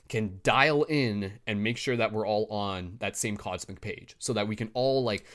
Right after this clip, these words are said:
sink in to this vibration of what being a shifter means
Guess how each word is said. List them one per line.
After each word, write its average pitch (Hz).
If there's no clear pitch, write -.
sink -
in 110
to -
this 104
vibration 107
of 90
what 98
being 110
a 98
shifter 95
means 95